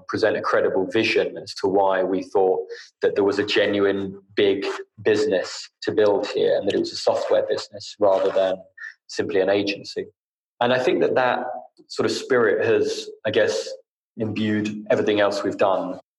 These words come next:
in terms of who we've hired, even the sort of types of investors that we've gone for. We very much screen our investors to see if they understand the excitement about solving that human problem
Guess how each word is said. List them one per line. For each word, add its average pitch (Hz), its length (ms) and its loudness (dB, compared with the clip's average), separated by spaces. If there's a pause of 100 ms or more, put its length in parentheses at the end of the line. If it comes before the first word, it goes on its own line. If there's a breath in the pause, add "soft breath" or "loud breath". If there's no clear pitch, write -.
(140)
in 90 80 -10
terms - 240 -4
of 95 80 -6 (140)
who 107 160 2
we've 98 180 -4
hired, 104 560 2 (460 loud breath)
even 107 180 2
the 104 80 0
sort 101 180 -2
of 92 120 -2
types - 400 -2
of 95 80 -2
investors 95 540 -2
that 104 120 -6
we've 98 140 -10
gone 104 240 0
for. 98 280 0
We 107 140 0
very 110 340 2
much - 420 -2 (400 loud breath)
screen 101 720 -2
our 104 160 2
investors 98 720 -2 (440 loud breath)
to 95 460 0
see - 240 -2
if 101 160 0
they 92 400 2 (300)
understand 98 800 -2 (300 soft breath)
the 98 60 2
excitement 104 580 -2 (240)
about 90 260 0
solving 92 760 0
that 95 200 0
human 95 340 -6
problem 92 420 -2